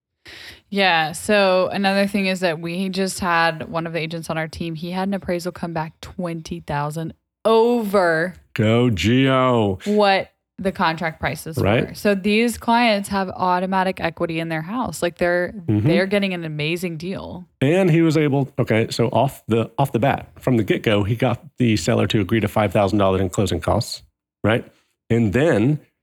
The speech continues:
Speaker 2: they found evidence that there could be termites, and the remediation was gonna cost, like, seven hundred and eighty bucks. So I said, "Gio, just turn around and ask the seller for another grand." Without blinking,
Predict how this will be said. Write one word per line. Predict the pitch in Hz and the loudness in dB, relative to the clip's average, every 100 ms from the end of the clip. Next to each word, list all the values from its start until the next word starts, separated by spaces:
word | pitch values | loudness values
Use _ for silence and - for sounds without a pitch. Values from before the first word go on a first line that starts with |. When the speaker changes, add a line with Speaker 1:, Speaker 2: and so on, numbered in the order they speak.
| _ _ _ - - | _ _ _ -20 -6
Speaker 2:
they | 107 120 123 120 120 120 | 0 2 4 4 4 2
found | 113 - 110 104 107 - | 0 0 2 2 2 0
evidence | 107 110 - - | 0 0 -2 -6
that | _ | _
there | 110 101 | -2 0
could | - 98 | -2 -2
be | 92 | 0
termites, | 175 139 131 - - - _ _ _ _ _ | 2 2 0 -6 -14 -18 _ _ _ _ _
and | 127 120 117 110 107 110 | 0 2 2 2 2 0
the | - 101 107 95 | -2 -2 0 0
remediation | 92 110 104 107 113 151 | 2 0 2 2 0 0
was | 110 | 0
gonna | 101 101 | 0 0
cost, | - 98 - | 0 -2 -2
like, | - - | -8 -4
seven | 110 101 | -2 0
hundred | 104 107 | 2 2
and | 104 | 2
eighty | 101 98 | 2 2
bucks. | 135 - - - _ _ | 0 -2 -10 -16 _ _
So | - | -2
I | |
said, | - 90 | 0 0
"Gio, | 85 107 - - _ _ _ _ | 0 0 -2 -10 _ _ _ _
just | 123 - | -4 0
turn | 185 | 0
around | 202 165 131 | 2 2 2
and | 101 | 2
ask | 110 - | 0 0
the | |
seller | 113 120 101 | 0 0 0
for | 107 | 0
another | 95 92 | 2 0
grand." | 87 92 85 95 - _ _ _ _ _ _ _ _ _ _ _ 104 | 0 0 0 -2 -8 _ _ _ _ _ _ _ _ _ _ _ 0
Without | 120 120 110 | 2 2 2
blinking, | 120 113 95 | 0 2 -2